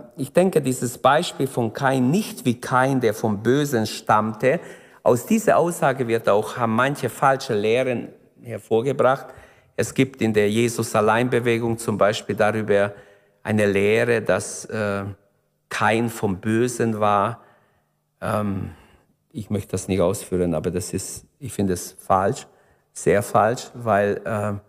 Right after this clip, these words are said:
das Böse hat sein Herz erobert. Und deshalb hasst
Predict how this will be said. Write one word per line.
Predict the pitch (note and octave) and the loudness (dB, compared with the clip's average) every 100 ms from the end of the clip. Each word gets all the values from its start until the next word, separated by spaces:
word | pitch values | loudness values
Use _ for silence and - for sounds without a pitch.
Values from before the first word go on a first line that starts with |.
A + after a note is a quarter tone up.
| _ _ _ _ _ _ _ _ | _ _ _ _ _ _ _ _
das | - A2+ - | -2 -2 0
Böse | - A2+ C#3 C#3 B2 | 0 2 2 0 -2
hat | B2 | -4
sein | - A2+ G2+ | -2 -2 -2
Herz | G2 C3 A2 - | -4 -4 -4 -4
erobert. | - B1+ - G2+ - - - _ _ _ _ _ _ _ _ _ _ | -4 -4 -6 -12 -14 -16 -20 _ _ _ _ _ _ _ _ _ _
Und | A2+ A2+ A2 A2 - _ _ _ _ _ _ | 2 2 2 -2 -12 _ _ _ _ _ _
deshalb | C3+ C#3+ - G2+ G#2+ - - - _ _ _ _ _ _ _ _ _ _ _ _ _ - _ _ _ _ _ | 0 0 2 4 4 0 -12 -20 _ _ _ _ _ _ _ _ _ _ _ _ _ -20 _ _ _ _ _
hasst | _ - A#2+ C#3 - | _ -4 -2 -2 -8